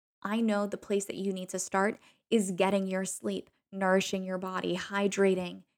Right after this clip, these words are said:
being in your safe space, and giving yourself grace because you're probably not doing that every single day. Sleep is so important. Water, it is the earth blood. It is so important. Oh my gosh, I am geeking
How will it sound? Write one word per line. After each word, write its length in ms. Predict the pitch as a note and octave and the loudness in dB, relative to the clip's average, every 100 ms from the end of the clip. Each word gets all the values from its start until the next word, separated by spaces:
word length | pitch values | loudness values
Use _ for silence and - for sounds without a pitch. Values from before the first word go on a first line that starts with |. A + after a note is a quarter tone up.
| _ | _
being 260 | G#3+ G#3+ G3+ | 2 2 2
in 160 | G3+ F#3+ | -2 -4
your 160 | F#3 | -6
safe 340 | F#3 - F3+ - | -4 -2 -2 -4
space, 460 | - - F#3+ - | -8 -4 -4 -4
and 140 | F#3 F3 | -6 -2
giving 200 | F#3+ F#3+ | -2 -4
yourself 440 | F#3+ - G3 G3 | -8 -4 -6 -4
grace 340 | - F#3+ G#3+ | -4 -2 -2
because 280 | - G#3 G3+ | -4 -8 -4
you're 100 | G#3+ | -4
probably 760 | A3 - - B3 C4 A#3 A#3 A3 | -6 -14 -8 -4 -2 -2 -4 -4
not 320 | G#3 G#3+ F#3 | -6 -12 -10
doing 340 | G3 A3+ C4+ G3 | -4 -2 -2 -2
that 240 | F#3+ F#3+ _ _ _ _ | -6 -6 _ _ _ _
every 320 | G3 F#3 F#3 | -6 -2 -2
single 560 | F#3 - F3+ F3 F3+ F3+ | -2 -8 -8 -8 -10 -10
day. 500 | F3+ G3 - - G#3 _ _ _ _ | -6 -4 -2 -6 -12 _ _ _ _
Sleep 380 | - B3+ D4+ C#4 | -4 -2 0 0
is 500 | C4+ - - - _ - | 0 -4 -14 -20 _ -12
so 800 | F#3 G3 F#3 F#3+ F#3+ F#3 F#3 - | -6 0 2 4 2 2 0 -2
important. 760 | F#3 F#3 - - - - - _ _ _ - | -8 -8 -4 -4 -4 -14 -20 _ _ _ -16
Water, 760 | F3+ F#3 F#3+ G3 F#3+ F#3+ F#3+ _ _ - | -10 -2 0 0 0 -2 -4 _ _ -2
it 80 | G3+ | 0
is 160 | F#3+ | 0
the 180 | - - - | -4 -8 -4
earth 380 | G3 G#3 - _ _ - | -2 -2 -8 _ _ -2
blood. 560 | F3+ F#3 F#3+ F#3+ F3 - _ | 2 4 2 2 -4 -12 _
It 100 | - | -2
is 160 | G3 F#3 | -2 -2
so 600 | - - - G3 G#3+ G#3+ | -8 -14 -6 2 4 4
important. 500 | F#3+ F#3+ F#3 F#3+ F3+ | 0 0 0 0 -2
Oh 80 | F#3+ | -4
my 100 | G3 | -2
gosh, 220 | F#3 F3+ | -4 -4
I 60 | F#3+ | -4
am 320 | F#3+ F#3+ E3 | -2 -4 -4
geeking 440 | G3 G#3+ G#3+ G3 | 0 0 2 0